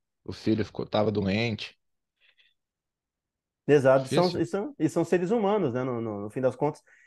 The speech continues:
Speaker 2: E como é que você vai gerir, fazer esse equilíbrio, né? Que ao mesmo tempo não, não ligar e ter uma rebelião coletiva, né?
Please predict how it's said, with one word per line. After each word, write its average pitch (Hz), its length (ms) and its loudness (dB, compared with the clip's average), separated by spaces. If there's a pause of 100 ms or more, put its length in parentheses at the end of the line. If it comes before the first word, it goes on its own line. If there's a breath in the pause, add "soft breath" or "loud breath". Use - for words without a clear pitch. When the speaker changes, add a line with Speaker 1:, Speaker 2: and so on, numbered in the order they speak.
Speaker 2:
E 147 40 -2
como 160 120 6
é - 20 4
que 175 60 0
você 220 60 6
vai 240 120 8
gerir, 185 440 6
fazer 143 220 4
esse 160 140 -2
equilíbrio, 143 460 2
né? 147 180 -2 (260 soft breath)
Que - 60 2
ao 131 60 4
mesmo 139 160 2
tempo 156 260 4
não, 175 220 4
não 156 160 4
ligar 147 400 6
e - 20 0
ter 156 120 2
uma 143 140 4
rebelião 135 440 6
coletiva, 139 640 2
né? 139 160 -2